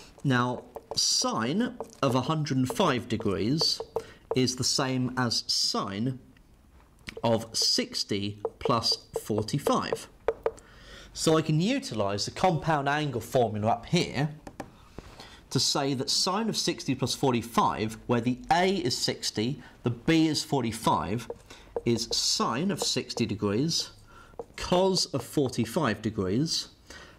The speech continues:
plus, so plus here, uh, cos of sixty degrees, sine of forty-five degrees.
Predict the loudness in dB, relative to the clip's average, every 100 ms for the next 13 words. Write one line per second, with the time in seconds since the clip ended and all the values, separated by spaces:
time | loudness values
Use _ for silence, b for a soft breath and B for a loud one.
0 | B -2 2 2 2 0 -2 -4 -8 -2
1 | 0 0 -2 0 0 0 0 0 2 0
2 | -4 -8 -20 -20 -20 -20 -20 B B B
3 | B B 2 4 4 0 -8 -8 0 4
4 | 4 2 -2 -2 -2 0 -2 -2 -2 -2
5 | 0 0 2 2 0 -2 -6 -16 -20 -18
6 | -6 -2 0 0 -2 -2 -4 -4 -4 -2
7 | -2 0 2 2 0 -4 -4 -6 -4 -4